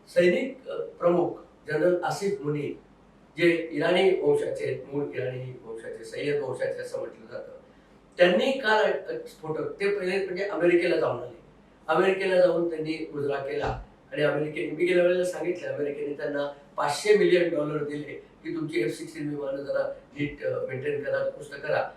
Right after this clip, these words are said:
आणि आम्ही सांगतो तिथे बॉम्ब मारा." आणि त्याप्रमाणे त्यांनी इराणवरती बॉम्बिंग केलं. इराणने लगेच,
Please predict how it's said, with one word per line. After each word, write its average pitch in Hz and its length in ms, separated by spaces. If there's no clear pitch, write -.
आणि 147 160
आम्ही 147 220
सांगतो 143 320
तिथे - 280
बॉम्ब 127 220
मारा." - 300
आणि - 100
त्याप्रमाणे - 520
त्यांनी 147 180
इराणवरती 139 540
बॉम्बिंग 226 340
केलं. - 180
इराणने 202 380
लगेच, 151 300